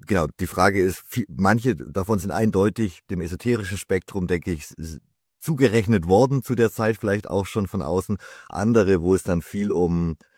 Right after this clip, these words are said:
ja, F K K zum Beispiel ging, also ich weiß nicht, ist es esoterisch, äh,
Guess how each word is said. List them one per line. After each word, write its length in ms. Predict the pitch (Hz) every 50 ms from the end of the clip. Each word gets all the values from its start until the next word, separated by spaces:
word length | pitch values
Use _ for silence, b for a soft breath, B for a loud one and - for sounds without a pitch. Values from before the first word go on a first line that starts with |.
| b b b
ja, 140 | 85 85
F 160 | 82 - - -
K 120 | - 101
K 180 | - 101 107 113
zum 120 | - 101
Beispiel 280 | 82 80 - - 87 76
ging, 240 | 73 87 92 92
also 220 | - 76 76 87 76
ich 120 | 73 -
weiß 160 | 92 90 90
nicht, 180 | 92 87 80 -
ist 120 | 92 92
es 120 | 95 98 92
esoterisch, 760 | - 98 87 92 - - 107 107 90 101 98 90 - - -
äh, 440 | - - 85 87 87 87 87 85